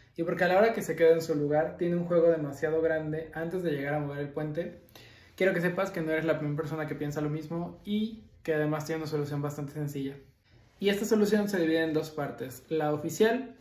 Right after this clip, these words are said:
y la extraoficial. La oficial es este pequeño resorte que ves aquí,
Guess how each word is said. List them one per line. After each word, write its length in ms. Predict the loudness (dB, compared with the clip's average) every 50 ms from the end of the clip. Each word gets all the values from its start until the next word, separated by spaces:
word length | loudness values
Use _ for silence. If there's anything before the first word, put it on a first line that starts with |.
| -12 -6
y 100 | -4 -2
la 120 | 0 0 -2
extraoficial. 640 | -2 -4 -6 -8 -8 -8 -10 -12 -14 -16 -16 -18 -20 -20 -20 _ _ _ _ _ _ _ _ _ _ _ _ _ _ _ _ _ _ _ _ _ -20 -16 _ -2
La 120 | 0 0
oficial 280 | 2 4 6 6 8 8
es 100 | 6 6
este 180 | 6 4 4
pequeño 320 | 4 2 0 0 0 0 2
resorte 480 | 2 2 2 2 0 0 0 -4 -4
que 80 | -2 -2
ves 200 | -2 -2 -2 -4
aquí, 420 | -8 -6 -6 -8 -8 -8 -12 -18